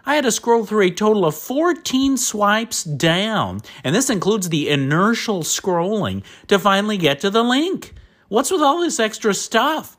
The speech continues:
Pictures, testimonials. It's a free book. Just give me the link to get it. You don't have to sell free. Now, once I clicked the link, I found out why.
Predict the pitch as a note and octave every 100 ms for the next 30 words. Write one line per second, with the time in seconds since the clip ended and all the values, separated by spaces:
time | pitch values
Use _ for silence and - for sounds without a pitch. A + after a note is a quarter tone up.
0 | - - - D#3+ F3 E3+ - F#3 F3+ F3+
1 | F3 D#3 D3 C#3+ C3+ A2+ B2 D3+ E3+ D#3
2 | D#3+ - _ _ _ A#3 D#4 D#4+ C#4+ A#3+
3 | D#4 D#4+ - - _ _ - B3+ - F#3
4 | G3+ G#3+ A3+ C3+ C#3+ G3+ - B3+ B3+ D4+
5 | C4 - - _ _ _ - - D#3 F#3+
6 | C4+ G#3 G#3 D#3+ - - B3+ E3+ G3+ -
7 | - - C4 D4 E4 D4 G#3 - _ _
8 | _ _ _ _ - B2 C3+ C#3+ B2+ G2+
9 | C#3+ A2 A2+ C#4 C4+ A#2+ B2+ B2 A#2 A#2
10 | B2 F3+ F4+ -